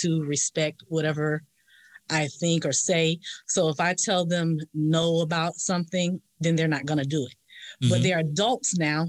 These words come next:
Speaker 1: so I try to not be that hands-on. So they get frustrated with me because they want a yes or a no from me. And I tell them it's not about me making those relationships. Like I, like I told them, I said, "If you, I don't expect you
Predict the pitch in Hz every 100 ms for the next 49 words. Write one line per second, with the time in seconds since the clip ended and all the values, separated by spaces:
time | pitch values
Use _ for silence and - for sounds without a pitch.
0 | 185 - 175 156 147 - 185 - - 185
1 | 175 - 196 147 143 147 147 156 156 165
2 | - - 175 175 185 202 - - - -
3 | 185 185 202 196 196 202 202 202 208 -
4 | - - - 208 185 185 196 175 185 -
5 | 196 240 - 208 175 160 160 160 165 165
6 | 160 160 180 165 160 160 - 139 151 185
7 | 214 - 135 131 131 - - - - -
8 | 165 160 190 170 156 175 170 165 156 180
9 | 151 156 151 143 147 - - 156 165 156
10 | 156 151 156 156 147 160 156 - 147 160
11 | - 175 151 156 160 - - - 151 156
12 | 143 190 160 156 160 165 147 160 175 202
13 | 208 208 208 - - - - _ 185 214
14 | 226 214 - 190 - - 180 - 175 165